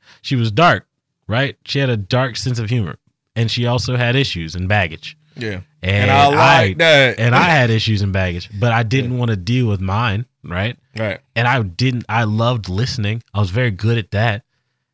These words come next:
Speaker 1: And as far as talking back to somebody, it was easy to reassure a motherfucker. It was easy to make a person forget about their problems 'cause all I wanted to do was laugh and joke in the first place.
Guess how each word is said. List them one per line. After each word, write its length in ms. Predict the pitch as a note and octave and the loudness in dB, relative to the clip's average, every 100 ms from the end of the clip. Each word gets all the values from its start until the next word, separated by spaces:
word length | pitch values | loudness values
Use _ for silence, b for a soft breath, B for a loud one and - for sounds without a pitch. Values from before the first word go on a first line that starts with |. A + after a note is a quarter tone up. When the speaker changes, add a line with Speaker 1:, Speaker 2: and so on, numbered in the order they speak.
| _ - | _ -4
Speaker 1:
And 120 | G#2 | 0
as 120 | A2 | 0
far 220 | - B2 A#2 | 0 0 0
as 120 | G#2+ | 0
talking 340 | C3 C3+ A2+ | 0 0 0
back 220 | G#2 C3+ - | -2 -4 -6
to 60 | |
somebody, 380 | - G#2+ A2 A2 B B B | -6 -2 -2 -2 B B B
it 80 | C3+ | 0
was 180 | C#3 B2 | 0 0
easy 320 | C3+ D#3+ C3+ A2 | -2 -2 -2 -2
to 80 | |
reassure 540 | G2 A2+ G#2+ - C#3+ C3 | 0 0 0 0 -2 -2
a 60 | |
motherfucker. 640 | F#2 E2+ E2 F#2 E2+ G2+ G#2 _ _ | -2 -2 -4 -6 -6 -6 -8 _ _
It 100 | A#2+ | 0
was 120 | A#2+ | 0
easy 260 | A#2 C3+ A#2+ | 0 -2 -2
to 80 | A#2 | -2
make 200 | A2 G#2 | -2 -2
a 60 | G2 | -4
person 340 | A2 A2 G2 | -2 -2 -4
forget 320 | - E2+ A2 | -6 -4 -2
about 280 | A2+ F2 F2 | -2 -4 -6
their 100 | E2+ | -8
problems 340 | G2+ G2 G#2 | -4 -2 -2
'cause 140 | G#2 A2 | -2 -2
all 200 | A#2 A#2 | 0 0
I 60 | |
wanted 360 | A#2+ A#2+ A2+ G2 | 0 2 0 -2
to 40 | F#2+ | -2
do 120 | A2+ | 0
was 160 | G#2+ | 0
laugh 260 | A2 A2 A2 | 0 0 0
and 100 | G#2+ | -2
joke 220 | G#2+ G#2+ | -2 -4
in 60 | F#2+ | -4
the 60 | F2+ | -4
first 360 | F#2 F2+ - | -2 -4 -4
place. 220 | D#2 D#2+ | -8 -10